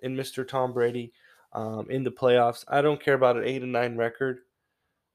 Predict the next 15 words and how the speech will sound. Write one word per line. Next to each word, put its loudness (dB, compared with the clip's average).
for -4
the -4
Tampa -4
Bay 4
Buccaneers. 2
Tom 4
Brady 4
is -6
still 2
Tom 0
Brady 0
in -4
the -6
playoffs, 2
and -8